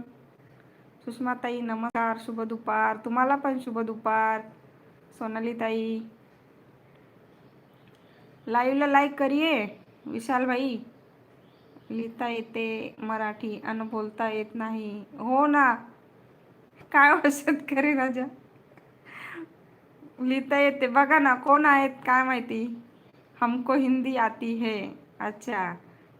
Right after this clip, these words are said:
हिंदी आती है तो हिंदी में आंसर करो, सवाल करो, हिंदी में जवाब दे दूंगी मैं. हाय चेतन दादा, आम्हाला बोलता येत नाही. अच्छा चेतन दादा, ओके, हाय हाय. तुम्हाला बोलता येत नाही, लिहिता येतं ना, लिहा मग.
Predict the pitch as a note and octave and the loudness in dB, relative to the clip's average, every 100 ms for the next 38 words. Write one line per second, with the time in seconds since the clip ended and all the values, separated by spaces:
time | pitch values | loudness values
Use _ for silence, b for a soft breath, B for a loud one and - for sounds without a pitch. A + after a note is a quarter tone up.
0 | - A3+ A3+ B3+ A#3 A#3+ A#3 A#3+ B3 B3 | -8 -4 0 4 4 2 -4 -2 -2 -2
1 | B3 C4+ C4 C4 B3 B3+ B3 A3+ A3+ A3 | -2 -2 0 -2 -2 -2 -4 -2 -2 0
2 | A3+ A3 A3 A3 A3 - - B B B | 0 -2 -6 -10 -10 -18 -20 B B B
3 | - A#3 A#3 A#3 A3+ A3+ A3 A3 A#3 A#3 | -2 4 8 8 6 -2 0 0 -2 -2
4 | A#3+ A#3+ A#3+ A3+ A3+ A3 A3+ A#3+ A#3+ A3 | -4 -6 -2 2 2 2 -2 -2 -4 -4
5 | G#3 G3+ G#3 G#3 B B - B3 C#4+ D4 | -4 -4 -8 -10 B B 0 2 2 -2
6 | C4 B3 A#3 A3+ A3+ A3 G#3 G#3+ A3+ A#3+ | -4 -4 -4 0 2 2 -2 -4 -4 -4
7 | G#3+ G#3 G#3 A3+ - A#3 A#3+ A#3+ A3 A3+ | -6 -8 -6 -6 -4 -8 -8 -6 -4 -6
8 | G#3+ G#3+ A3 B B B A#3 A#3 A#3 C4 | -6 -10 -14 B B B -6 -6 0 2
9 | G#3+ G3+ A#3+ A#3+ B3+ A3+ G#3 F#3+ F3 E3+ | 2 0 -6 -4 -4 -4 -2 0 0 -4
10 | E3+ G#3 G3+ A3 G#3 A3+ A#3 A#3+ A3+ F#3+ | -8 -12 -10 -8 -6 2 2 4 2 -2
11 | F3 - B B _ A#3 B3 B3+ B3+ B3+ | -4 -12 B B _ -2 0 2 2 0
12 | C4+ C4 B3+ C4 C4 B3+ B3+ C4 C4 C4 | -2 -2 -2 -4 -2 -4 -2 -4 -2 -2
13 | C4+ D4 A#3 A#3+ B3 A3+ F#3+ | 0 0 0 2 2 0 -4